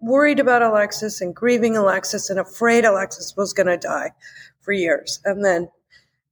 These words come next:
since Alexis has died, it's been so close with me. Honestly, I can still, like, I try not to think about it all the time, 'cause when, even when I think about it, it's still so traumatic for me, um, losing her. And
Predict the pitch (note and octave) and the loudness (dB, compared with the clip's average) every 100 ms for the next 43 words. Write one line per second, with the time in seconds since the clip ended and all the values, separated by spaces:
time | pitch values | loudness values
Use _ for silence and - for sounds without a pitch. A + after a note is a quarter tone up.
0 | _ _ - F4 F4 - C#4+ C4 A#3 - | _ _ 0 2 2 2 2 4 2 -2
1 | - - F3 F3 G3 D#3 C#3+ - - - | -10 -14 -14 -2 0 0 -4 -8 -12 -14
2 | F3+ - A3+ F#3+ - G3+ G3+ - F#3+ F#3 | -14 -10 -8 -8 -4 -4 -2 -6 -10 -6
3 | F3 F#3 G3+ G3 - E3 D3+ - - _ | -6 -4 -4 -4 -4 -4 -6 -16 -20 _
4 | - - A#3+ A3+ G3+ F#3 F3+ - - - | -14 -2 2 4 4 2 -2 -2 -10 -4
5 | C#4 C4+ B3 - - A#3 A#3 A3 A3 A3+ | 2 2 2 -2 -4 -4 -2 2 2 4
6 | A3 G#3+ G#3 - F#3 F3+ F3+ - - F#3+ | 2 0 -2 -8 -4 -4 -6 -18 -14 -4
7 | F#3 F3+ _ _ _ _ - A3+ A3 F#3+ | -4 -4 _ _ _ _ -8 -2 -2 -2
8 | F3+ - C#4 C#4 A3+ G#3+ F3+ - - - | -6 -2 -2 0 -4 -6 -10 -14 -18 -14
9 | - - - B3 A#3+ - A#3 A3+ A3+ - | -10 -6 0 0 0 0 2 2 -2 -6
10 | G#3 G3+ A3+ A#3 - G3+ F#3 F3 E3+ - | -2 -2 -2 -6 -12 -10 -8 -8 -10 -16
11 | _ _ _ _ - G#3 G3+ F3+ E3 _ | _ _ _ _ -6 -2 -4 -6 _ _
12 | _ _ _ - - A#3 C4+ C#4+ A#3 G3 | _ _ _ -12 -10 -2 0 2 0 -2
13 | F3 F3+ D#3+ - _ - G3+ G#3 | -2 -4 -4 -8 _ -4 -2 -2